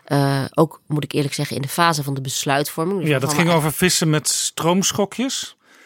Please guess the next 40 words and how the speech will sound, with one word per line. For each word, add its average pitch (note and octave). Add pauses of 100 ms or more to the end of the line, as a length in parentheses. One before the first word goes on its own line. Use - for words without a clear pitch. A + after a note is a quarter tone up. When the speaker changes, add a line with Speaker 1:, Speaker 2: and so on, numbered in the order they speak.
(180)
Speaker 2:
En C#3+
Frankrijk F3
speelde D#3+
daar D3
een C#3
heel D3
belangrijke C3+
rol B2+
in. F3
Die D#3
stond -
tegenover B2+
Nederland. D3+ (240)
Het -
voert D3+
te C3
ver D3+
om C3+
daar C3+
de B2
details C3+
nu D3
van C#3
te C3
bespreken. C#3
Maar C3 (360)
daar -
is C3+
onlangs, D#3+
ehm, C#3 (100)
door C#3+
W C3+
N D3+
L D#3+
op C3
televisie D3+
een C#3+
hele C#3+
mooie C#3+
aflevering C3+